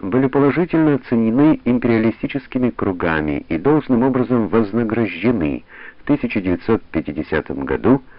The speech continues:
митрополит Анастасий и другие руководители русской зарубежной церкви получили право на въезд в Соединённые Штаты Америки, чем они сразу и воспользовались, рассчитывая подчинить своему влиянию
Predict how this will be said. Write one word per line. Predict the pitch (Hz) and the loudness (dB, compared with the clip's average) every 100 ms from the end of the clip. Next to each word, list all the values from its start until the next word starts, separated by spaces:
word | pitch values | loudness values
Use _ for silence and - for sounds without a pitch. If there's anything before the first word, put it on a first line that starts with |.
| - - - - - | -20 -20 -20 -16 -6
митрополит | 87 101 98 110 143 | 0 0 4 4 4
Анастасий | 143 131 120 - 117 120 - 131 | 4 2 0 -2 0 0 0 -2
и | |
другие | 110 101 82 113 | 0 -4 2 4
руководители | 131 135 131 131 131 131 127 - | 4 4 2 4 2 4 4 4
русской | 117 131 131 - 127 117 | 4 4 4 2 0 2
зарубежной | 113 117 113 104 110 | 2 2 2 2 0
церкви | 104 120 110 - 113 - - - - | 0 0 0 2 0 0 -10 -20 -4
получили | - 92 - 151 | 0 2 4 4
право | 135 135 135 131 | 4 2 4 4
на | 127 | 4
въезд | 90 78 87 131 - - | 2 0 2 2 0 -16
в | |
Соединённые | - 110 98 101 123 123 120 | 0 0 2 2 2 2 0
Штаты | - 117 123 | 0 0 2
Америки, | 123 143 113 82 - - - - - - | 4 6 4 2 -8 -18 -18 -20 -20 -8
чем | - 80 | -2 0
они | 82 | -2
сразу | - 85 127 131 | -2 0 2 2
и | 135 | 2
воспользовались, | 110 - - 101 90 98 92 87 - - - - - | 2 -2 2 2 4 0 0 -2 -6 -20 -20 -16 -6
рассчитывая | 73 - 127 117 101 | -6 -2 0 2 2
подчинить | - - - 101 104 | 0 -4 -2 0 0
своему | - 78 82 80 | -2 -2 -2 -2
влиянию | 71 76 85 110 117 117 | -2 0 0 2 2 0